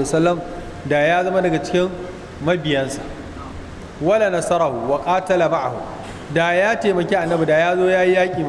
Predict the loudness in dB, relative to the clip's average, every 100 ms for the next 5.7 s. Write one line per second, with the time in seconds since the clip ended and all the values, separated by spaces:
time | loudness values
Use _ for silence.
0 | -2 -6 -8 -12 -14 -16 -4 0 2 2
1 | 0 -4 -8 -12 -14 -8 0 2 4 2
2 | 2 4 2 2 2 2 2 2 4 4
3 | 2 0 2 2 2 2 2 2 -2 -8
4 | -10 -10 -8 0 2 4 2 2 2 2
5 | 2 2 4 4 4 0 -2